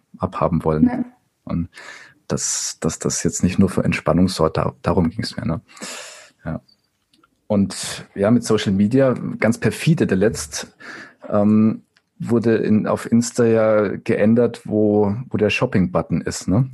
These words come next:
Speaker 1: Also wo, wo
Speaker 2: Mhm.
Speaker 1: früher das, das Herz war, ist jetzt der
Speaker 2: Ja.
Speaker 1: Shopping-Button. So, also wurde es jetzt
Speaker 2: Kann man
Speaker 1: lange
Speaker 2: sich Likes kaufen?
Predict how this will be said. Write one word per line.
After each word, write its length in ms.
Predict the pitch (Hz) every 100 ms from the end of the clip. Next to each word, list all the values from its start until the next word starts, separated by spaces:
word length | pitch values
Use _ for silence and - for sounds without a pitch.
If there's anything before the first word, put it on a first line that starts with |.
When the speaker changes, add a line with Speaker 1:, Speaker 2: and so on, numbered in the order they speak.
| 226
Speaker 1:
Also 260 | - 90 90
wo, 180 | 95 -
wo 100 | 101
Speaker 2:
Mhm. 140 | 247
Speaker 1:
früher 180 | 117 110
das, 300 | 110 98 -
das 220 | 101 -
Herz 360 | 113 113 - -
war, 380 | 123 139 170 - _ _ _ _ _ _
ist 180 | - -
jetzt 180 | 101 -
der 80 | 120
Speaker 2:
Ja. 60 |
Speaker 1:
Shopping-Button. 720 | 622 - 311 - 320 - - - -
So, 240 | - - 87
also 220 | 101 95 92
wurde 120 | 113
es 140 | -
jetzt 300 | 127 127 -
Speaker 2:
Kann 140 | 226 269
man 100 | 269
Speaker 1:
lange 140 | 247
Speaker 2:
sich 80 | 254
Likes 380 | 220 233 - -
kaufen? 560 | 254 233 247 233 240